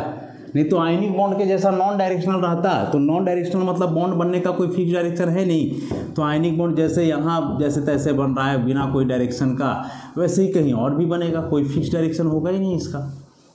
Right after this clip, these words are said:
कोई फिक्स direction नहीं होगा। समझ रहे हो ना बात को?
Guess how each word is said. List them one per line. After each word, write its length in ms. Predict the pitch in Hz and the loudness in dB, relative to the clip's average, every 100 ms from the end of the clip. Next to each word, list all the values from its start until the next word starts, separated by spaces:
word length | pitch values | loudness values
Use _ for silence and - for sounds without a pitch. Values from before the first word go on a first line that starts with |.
| - | -6
कोई 120 | 165 | -4
फिक्स 260 | 180 196 - | 0 0 0
direction 340 | 196 165 165 156 | 0 -2 -2 -2
नहीं 160 | 147 | -2
होगा। 260 | 127 120 135 - - - - - - - - - - _ _ _ - _ - - _ _ - - - | -2 -4 -8 -10 -18 -20 -20 -20 -20 -20 -20 -20 -20 _ _ _ -20 _ -20 -20 _ _ -20 -20 -10
समझ 240 | - 175 | -2 0
रहे 140 | 185 160 | 2 2
हो 80 | |
ना 100 | 247 254 | 0 0
बात 260 | 147 - | 0 0
को? 120 | - | -2